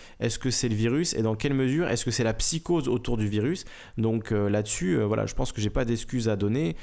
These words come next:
Euh, au contraire, en fait, hein, dès le début, euh, j'avais dit, euh, j'avais, j'avais dit que les, les médias, euh, en faisaient beaucoup trop. Et effectivement, aujourd'hui, la psychose, elle est complète. Et au lieu, euh,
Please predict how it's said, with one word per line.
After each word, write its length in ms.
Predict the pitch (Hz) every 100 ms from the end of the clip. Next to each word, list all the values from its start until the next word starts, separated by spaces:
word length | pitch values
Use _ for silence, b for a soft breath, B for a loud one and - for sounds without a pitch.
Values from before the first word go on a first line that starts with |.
| B -
Euh, 140 | 101 101
au 140 | 123
contraire, 520 | - 135 113 185 131
en 60 | 104
fait, 280 | - 95 113
hein, 260 | 117 101
dès 140 | 101 127
le 80 |
début, 420 | 117 123 113 147 175 B B -
euh, 380 | 104 101 104 101
j'avais 320 | 101 98 101
dit, 360 | 104 127 131 135
euh, 360 | 95 95 92 101 B B B B -
j'avais, 500 | 101 110 104 104 101
j'avais 240 | 104 98
dit 180 | 98 139
que 120 | 143
les, 260 | 107 101 98
les 140 | 98
médias, 460 | 98 98 98 127 143
euh, 100 | 98
en 140 | 120 120
faisaient 300 | - 117 120
beaucoup 300 | 123 - 117
trop. 360 | - 139 175
Et 140 | 107 101
effectivement, 540 | - 110 - 170 143
aujourd'hui, 580 | 101 101 101 127 170 - - - - -
la 140 | 123
psychose, 580 | 120 - 107 165 185 147
elle 140 | 117
est 100 | 120
complète. 540 | - 123 117 151 185 B B B
Et 160 | 131 127
au 140 | 156 165
lieu, 380 | 165 170 160 -
euh, 360 | 110 104 104